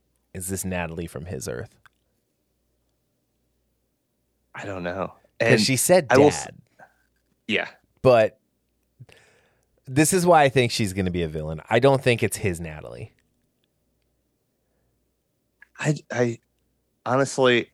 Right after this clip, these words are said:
Speaker 2: it was funny because I, for a second, I thought it was another Kryptonian, and, and
Speaker 1: I might have
Speaker 2: Pod,
Speaker 1: rage
Speaker 2: and
Speaker 1: quit
Speaker 2: then
Speaker 1: the
Speaker 2: I
Speaker 1: show if it had been another Kryptonian.
Speaker 2: Yeah, and then I saw the writing on the side of it, and I was like,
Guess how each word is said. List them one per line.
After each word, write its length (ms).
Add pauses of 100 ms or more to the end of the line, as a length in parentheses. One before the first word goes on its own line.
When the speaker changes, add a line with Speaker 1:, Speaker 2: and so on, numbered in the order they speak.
(140)
Speaker 2:
it 60
was 140
funny 260
because 280
I, 120 (100)
for 160
a 40
second, 420
I 60
thought 220
it 80
was 140
another 340
Kryptonian, 720 (280)
and, 180 (320)
and 360
Speaker 1:
I 120
might 200
have 80
Speaker 2:
Pod, 180
Speaker 1:
rage 180
Speaker 2:
and 100
Speaker 1:
quit 60
Speaker 2:
then 80
Speaker 1:
the 60
Speaker 2:
I 40
Speaker 1:
show 580 (120)
if 200
it 120
had 160
been 160
another 380
Kryptonian. 500 (360)
Speaker 2:
Yeah, 280 (180)
and 140
then 100
I 120
saw 280
the 180
writing 400
on 120
the 60
side 280
of 100
it, 60
and 80
I 60
was 120
like, 200